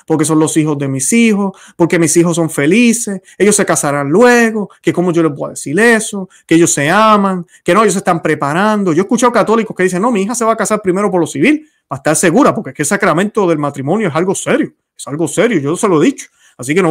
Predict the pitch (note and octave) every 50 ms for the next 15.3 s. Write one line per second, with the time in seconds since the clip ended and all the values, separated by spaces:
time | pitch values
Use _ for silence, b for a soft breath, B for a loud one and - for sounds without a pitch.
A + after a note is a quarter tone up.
0 | F3+ F#3+ D#3+ D#3+ F#3+ A3 B3 G3 G#3 A#3 A3 - A3 G3+ D#3 C#3+ G#3+ C#4+ F#3+ C#3
1 | - _ _ - - C#3 D#3 D#3 E3 D3 - - A#3 G3 A#3+ A#3+ A#3+ F4 E4+ F4
2 | E4 - F4 C4+ F3 B3 E4 E4+ - D4+ C4 E3+ E3+ D#4+ F4+ F#3 G#3 - - _
3 | _ _ _ - - E3 A#3 D4 D4 A3+ F#3 B3 D#4 D4 C4 B3+ A#3 G#3 G3+ C4+
4 | C#4+ F#3+ E3 G3+ A#3 A#3 _ _ _ _ _ _ _ _ _ _ _ _ _ _
5 | - C3+ C#3 - A#3 C4 C4+ C4 A3 B3 D4 C#4 - F#3 E3 E3 F3 G3 A3 A#3+
6 | A#3+ A3+ G#3+ G#3 A3+ G#3 F3 G3+ A3+ A3 G#3+ G#3+ F#3 - - C4 C#4 G#3 D#3 E3+
7 | G3 - _ _ _ - D#3 E3+ E3 D3 D3 D3 G3 C#4 D4 C4 C4 A#3 A#3+ G#3+
8 | G3+ F#3 - F3+ D#3 E3+ F#3 - G3 F#3 E3+ C#3 D3+ B3 C4 - D#3 C3 C3 A#2+
9 | - C3 - - - - F#3+ G3+ A3 A3 C4 - - - E3+ C#4+ - D3+ - _
10 | _ _ _ _ _ _ _ _ - E3+ C#4 F4 F4 D#4+ - C4+ A3+ B3+ B3+ A#3+
11 | A#3 G3+ - G#3 G3 F3 - C4+ C#4+ - E3 D3+ - C#3+ D#3+ F#3 F#3+ F#3 F#3 F#3
12 | F3+ F3 D3+ C3 A#2+ A#2+ - _ _ _ _ _ _ _ - F3+ G3+ A3 G3+ E3+
13 | - - F3+ F3+ - A3+ G3+ - - E3 F#3+ A#3+ C#4+ D4 A3 D#3+ D3 D3+ F#3 _
14 | _ _ _ - - D3+ D#3 E3+ F#3 G3+ G3 G#3 G3+ - F#3+ F3+ E3 D#3 - C#3+
15 | C3 - B2 A#2 A#2 A#2